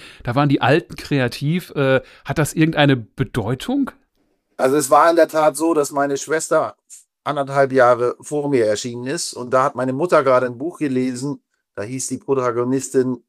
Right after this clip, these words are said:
Speaker 2: Thora, die weibliche Form des Donnergotts. Und, ähm, als ich mich dann angekündigt hab, angeblich war ich auch wohl kein geplanter Nachkomme, sondern, äh, passierte halt, <laughs>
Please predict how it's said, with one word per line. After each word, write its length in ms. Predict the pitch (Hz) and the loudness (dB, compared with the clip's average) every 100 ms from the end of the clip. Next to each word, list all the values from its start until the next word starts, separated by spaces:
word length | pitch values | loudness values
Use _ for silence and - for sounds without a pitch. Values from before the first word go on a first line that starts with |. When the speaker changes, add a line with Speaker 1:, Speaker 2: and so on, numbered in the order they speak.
| _ | _
Speaker 2:
Thora, 720 | - 139 113 - - 123 - _ _ _ _ - | -2 2 2 0 -8 -10 -12 _ _ _ _ -14
die 140 | 98 | -2
weibliche 480 | 101 117 123 113 117 | 2 2 0 -4 -2
Form 360 | - 107 110 | 2 2 2
des 160 | 107 - | -2 -2
Donnergotts. 880 | 98 82 71 53 - - - - _ _ _ _ _ _ _ _ _ | -2 -2 -8 -12 -14 -12 -12 -14 _ _ _ _ _ _ _ _ _
Und, 460 | 123 127 110 - | -2 -2 -6 0
ähm, 520 | 120 117 113 110 104 - _ _ _ _ - | 4 4 4 0 -12 -18 _ _ _ _ -4
als 240 | 123 123 | -4 -2
ich 180 | 175 175 | -6 -4
mich 140 | 175 | -4
dann 160 | 151 123 | 0 0
angekündigt 680 | 139 180 151 - 120 110 - | -2 -4 -4 -4 -4 -4 -4
hab, 240 | 143 - _ _ _ _ _ _ | -6 -6 _ _ _ _ _ _
angeblich 560 | - 117 117 127 123 110 | -4 -4 -2 -2 -2 -2
war 180 | 107 107 | 0 0
ich 100 | 107 | 0
auch 140 | 107 | -2
wohl 140 | 113 104 | -4 -4
kein 320 | 113 107 107 | -4 -4 -6
geplanter 680 | 104 120 127 147 143 143 - _ _ _ _ _ _ - | -4 -2 0 0 0 -2 -8 _ _ _ _ _ _ -12
Nachkomme, 560 | 113 139 - 143 160 | -8 -6 -2 0 0
sondern, 500 | 127 127 117 107 87 _ - - _ | -2 -2 -2 -2 -8 _ -20 -20 _
äh, 140 | 78 - | -10 -8
passierte 500 | - - 147 143 131 | -8 -4 0 0 0
halt, 260 | 170 151 | -4 -6
<laughs> 460 | 127 120 - 95 | -8 -8 -8 -8